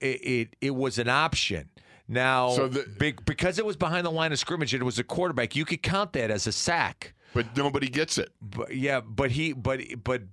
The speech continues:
Speaker 1: Bud Dupree would have got it because he
Speaker 2: You
Speaker 1: made the
Speaker 2: would
Speaker 1: tackle.
Speaker 2: think, because right here, I, I can show you right on there s-, in the official book from the game,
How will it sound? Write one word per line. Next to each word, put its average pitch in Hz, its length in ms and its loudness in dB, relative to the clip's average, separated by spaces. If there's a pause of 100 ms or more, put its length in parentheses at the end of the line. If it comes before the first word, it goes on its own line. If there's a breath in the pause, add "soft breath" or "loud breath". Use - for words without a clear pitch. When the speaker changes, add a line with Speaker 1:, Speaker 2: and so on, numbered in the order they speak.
(120)
Speaker 1:
Bud 131 240 -2
Dupree 175 380 -2
would 156 160 0
have 98 80 0
got 82 240 -2
it - 80 -18
because 127 280 0
he 147 100 2
Speaker 2:
You 147 80 2
Speaker 1:
made 175 40 6
the 214 80 6
Speaker 2:
would 226 160 2
Speaker 1:
tackle. - 380 2
Speaker 2:
think, 143 120 0
because 131 300 0
right 170 260 2
here, 190 460 2
I, 127 160 4 (120)
I 123 40 4
can 131 160 0
show 165 320 2
you 175 220 2
right 127 420 0
on 135 220 2
there 139 160 4
s-, - 260 -2
in 127 140 2
the 120 100 4
official 151 400 0
book 160 300 0
from 120 160 -2
the 107 80 0
game, 151 400 0